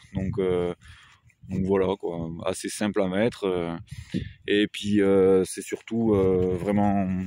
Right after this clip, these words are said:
conseillé, je dirais. Alors, c'est pas forcément que pour un but, euh, d'étanchéité, en fait, hein. C'est, euh, moi, si je l'ai mis, c'est bon,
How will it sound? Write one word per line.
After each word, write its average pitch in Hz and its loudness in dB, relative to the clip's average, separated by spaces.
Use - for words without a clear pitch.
conseillé, 143 2
je - -4
dirais. 107 2
Alors, 113 2
c'est - 2
pas 165 4
forcément - 2
que - 4
pour - 2
un 123 4
but, - 0
euh, 113 6
d'étanchéité, 120 2
en 117 2
fait, - 2
hein. 123 2
C'est, 104 4
euh, 98 4
moi, 123 4
si 123 -2
je 104 2
l'ai 110 4
mis, 143 4
c'est 107 2
bon, 98 0